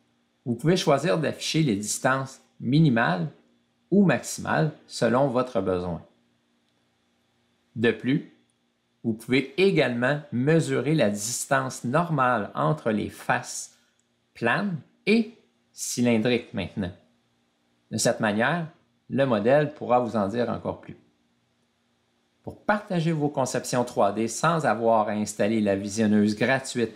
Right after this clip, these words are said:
eDrawing, rien n'est plus facile. Il suffit de les enregistrer au format web H T M L. De cette manière,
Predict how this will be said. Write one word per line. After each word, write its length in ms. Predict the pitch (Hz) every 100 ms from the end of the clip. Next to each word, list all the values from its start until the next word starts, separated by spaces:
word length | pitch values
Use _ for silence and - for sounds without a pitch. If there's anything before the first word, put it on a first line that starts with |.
| -
eDrawing, 600 | 113 95 95 101 160 185 156 _ _ _ _ _ _ _
rien 220 | 107 120 143
n'est 100 | 127
plus 140 | -
facile. 460 | - 104 - 104 - - _ _ _ _ -
Il 60 | 127
suffit 320 | - 110 170
de 60 | 147
les 180 | 101
enregistrer 640 | 135 156 139 113 - 127 139
au 120 | 117
format 400 | - 107 101 98
web 360 | 85 107 131 107 - -
H 240 | 147 151
T 120 | -
M 180 | 101 -
L. 120 | - - - _ _ _ _ _ _ _ _ _ _ _ _ _ _ _ _ _ -
De 40 |
cette 180 | - 120
manière, 420 | 123 107 113 160